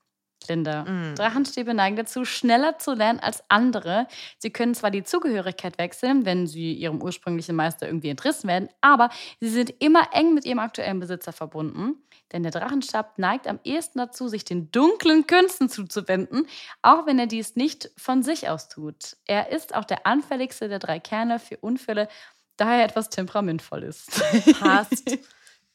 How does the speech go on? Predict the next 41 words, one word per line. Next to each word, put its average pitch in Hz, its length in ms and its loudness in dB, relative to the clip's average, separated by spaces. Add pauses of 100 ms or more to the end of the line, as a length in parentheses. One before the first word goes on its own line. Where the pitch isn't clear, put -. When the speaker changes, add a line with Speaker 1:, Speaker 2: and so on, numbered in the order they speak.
Speaker 2:
Passt. - 360 -2
Aber 214 120 0
es 214 80 0
ist 233 140 -8
wie 277 80 0
mit 262 100 -2
so - 80 -6
einem 214 120 -4
Horoskop. 208 560 -8
Man 185 100 -4
denkt 185 160 -8
immer, 196 160 -6
ja, 170 120 -4
passt - 380 -14
genau. 151 280 -8
Speaker 1:
Ja, 208 140 2
das 208 140 -4
ist 220 140 -4
für 226 100 -8
mich, 220 240 -4
das, 220 140 -2 (100)
da 208 240 -2
hat 208 80 -8
er 202 120 -4
für 202 100 -10
mich 202 240 -8
geschrieben. 175 480 -12
Danke, 208 300 -2
Ollivander. 175 420 -6
Der 190 140 -2
passt 220 320 -8
wirklich 214 260 -12
großartig 180 560 -8
zu 180 120 -18
mir. 190 300 -6
<laughs> 214 60 -2 (1040)
Speaker 2:
Ja, 254 200 6
liebe 233 240 0
Nimbis, 202 480 -2
habt - 260 -8
ihr 226 220 -2